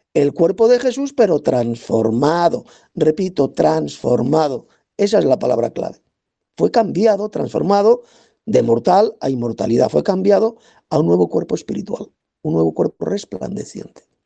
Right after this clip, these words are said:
Así de simple. Aquí no estaba diciendo Jesús que iba a resucitar el mismo cuerpo que murió en el madero. De ninguna manera. Y este punto, que esto que estoy diciendo,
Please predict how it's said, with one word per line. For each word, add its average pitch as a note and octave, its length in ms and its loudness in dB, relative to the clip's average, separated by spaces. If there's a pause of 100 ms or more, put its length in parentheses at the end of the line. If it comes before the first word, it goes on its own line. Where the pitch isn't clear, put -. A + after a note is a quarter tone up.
(220)
Así C3+ 200 -2
de A3 100 0
simple. - 380 -10 (840)
Aquí D#3 300 0
no G#3 80 4
estaba G#3+ 400 2
diciendo A3 440 -4
Jesús A#3 340 0
que F#3+ 120 0
iba D#3+ 160 2
a F#3+ 40 0
resucitar C#4+ 800 0
el F3+ 100 0
mismo D3 320 -2
cuerpo - 280 -2
que - 100 -4
murió B2 220 -2
en - 80 -6
el - 100 -8
madero. - 360 -10 (500)
De - 120 -4
ninguna C3+ 340 0
manera. A#3+ 460 0 (800)
Y - 140 2
este C3 280 0
punto, B3 360 -2
que E3+ 80 -4
esto F#3+ 160 -6
que A3+ 100 -6
estoy A3 180 -2
diciendo, G#3+ 460 0